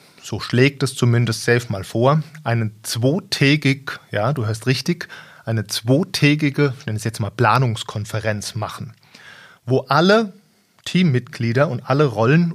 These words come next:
und auch Stakeholder in einen Raum gehen. Also sechzehn Teams sind in einem Raum. Zwei Tage. Wenn man das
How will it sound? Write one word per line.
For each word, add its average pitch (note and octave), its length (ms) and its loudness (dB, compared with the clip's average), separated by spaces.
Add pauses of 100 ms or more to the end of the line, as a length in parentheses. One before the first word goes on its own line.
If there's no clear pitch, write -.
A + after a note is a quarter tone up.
und F3 440 -4
auch C#3+ 220 2
Stakeholder C#3+ 640 0
in C#3 120 -2
einen C#3 300 4
Raum A#2+ 300 4
gehen. G2 320 -6 (1500)
Also G2 300 -6
sechzehn D#3+ 460 0
Teams D3 500 0
sind - 300 -10
in G#2+ 200 -12
einem D3 360 2 (120)
Raum. A2 320 0 (1040)
Zwei C3+ 200 2
Tage. - 380 -6 (1400)
Wenn A#2+ 100 -4
man B2 160 0
das - 460 -2